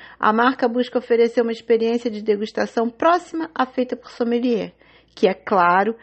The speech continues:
cria todo um estímulo pra que você fique com água na boca pra experimentar as bebidas. Eu diria que é quase diabólico. Juntando isso ao fato de que já chegou ao mercado o cheiro digital, que é uma tecnologia que foi desenvolvida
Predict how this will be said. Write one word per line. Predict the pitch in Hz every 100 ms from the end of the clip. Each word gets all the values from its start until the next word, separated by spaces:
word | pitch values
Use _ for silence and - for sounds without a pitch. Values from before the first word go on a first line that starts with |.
| _ _
cria | 254 269 277
todo | _ - 320 339 339
um |
estímulo | 339 - - 277 277 269
pra | 277
que | 269
você | 254 262 262
fique | 254 277 -
com | - 240
água | 220 233 269 277
na | 262 226
boca | 208 220 233
pra | 226 -
experimentar | 226 - 226 226 214 214 208
as | 208
bebidas. | 202 180 - - - - - - -
Eu | - 214
diria | 202 202 208 208
que | 202
é |
quase | 202 196 196 214
diabólico. | 190 240 208 - - - - _ _ _ - - -
Juntando | 214 262 269 320 370 392
isso | 330 330 320
ao | 294
fato | - 202 185 208
de | 190
que | - 202
já | 233 269
chegou | 302 294 269
ao | 262
mercado | 262 254 - 185 170 175 -
o | 214
cheiro | - - 269 285 233
digital, | 190 180 156 - 202 160 165 _ - _ _
que | 220
é |
uma | 214 202
tecnologia | - 254 269 262 240 226 196 185 175
que | -
foi | 220 214
desenvolvida | 208 247 240 233 208 180 170